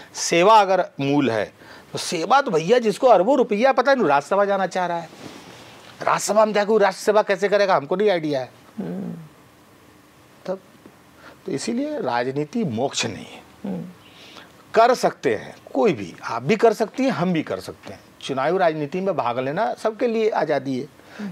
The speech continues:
Speaker 1: लेकिन कैसे ले लीजिएगा? एक लेखक कहाँ से लेगा? हम लोग को बिस्कुट खाने का पैसा मुश्किल से होता है,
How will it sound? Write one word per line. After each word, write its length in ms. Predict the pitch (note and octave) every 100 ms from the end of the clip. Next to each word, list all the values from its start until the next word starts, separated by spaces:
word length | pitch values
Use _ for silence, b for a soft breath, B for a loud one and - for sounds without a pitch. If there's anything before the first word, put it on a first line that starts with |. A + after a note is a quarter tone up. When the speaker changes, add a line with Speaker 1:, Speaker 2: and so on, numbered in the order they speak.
| C3+
Speaker 1:
लेकिन 220 | C3 E3 -
कैसे 260 | A3+ A#3
ले 100 | A#3
लीजिएगा? 400 | A3 G#3 G#3+ G#3
एक 200 | F#3+ G#3+
लेखक 300 | G#3+ G#3+ A3+
कहाँ 280 | - G#3 A#3+
से 100 | A3
लेगा? 220 | G#3+ G#3
हम 120 | G3
लोग 80 | G3
को 80 | G3+
बिस्कुट 340 | E3 E3 A3+
खाने 240 | - G3 G3+
का 40 | G3
पैसा 220 | F#3 F#3+
मुश्किल 320 | F#3 - F3
से 120 | D#3
होता 260 | C#3+ C3
है, 100 | B2+